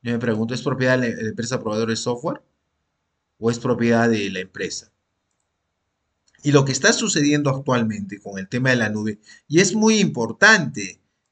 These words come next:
que ustedes tengan en consideración, es de quién es la información y qué posibilidad de acceso tenemos nosotros.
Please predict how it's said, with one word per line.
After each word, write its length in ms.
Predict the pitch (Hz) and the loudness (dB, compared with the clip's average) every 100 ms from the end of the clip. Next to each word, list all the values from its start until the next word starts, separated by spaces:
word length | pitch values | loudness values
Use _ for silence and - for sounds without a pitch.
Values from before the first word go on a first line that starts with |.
| - | -8
que 100 | 113 | -6
ustedes 560 | - 190 226 175 - | 0 6 6 6 0
tengan 320 | 139 139 127 110 | -2 0 2 0
en 120 | 104 | -4
consideración, 920 | 104 101 104 101 110 - 170 151 175 _ _ _ _ _ - | -8 -6 -4 -2 0 2 2 2 0 _ _ _ _ _ 4
es 500 | 208 226 - - - _ _ _ _ _ _ _ _ _ _ _ _ _ _ _ _ _ _ _ | 4 4 0 -6 -14 _ _ _ _ _ _ _ _ _ _ _ _ _ _ _ _ _ _ _
de 220 | 127 160 | -2 0
quién 380 | 156 269 226 147 | 0 2 2 0
es 140 | 131 | -2
la 80 | 123 | -4
información 720 | 110 113 107 113 208 220 214 _ _ _ _ _ _ - | -4 -6 -4 -2 0 0 -2 _ _ _ _ _ _ -8
y 200 | 139 139 | -8 -2
qué 380 | 208 233 - - _ _ _ _ _ _ - | 2 2 0 -10 _ _ _ _ _ _ 0
posibilidad 600 | 156 143 135 131 151 170 | 2 2 0 0 2 4
de 100 | 139 | 2
acceso 420 | 139 208 202 117 | 2 0 0 -2
tenemos 340 | - 95 92 _ | -8 -12 -14 _
nosotros. 500 | - - _ _ | -20 -20 _ _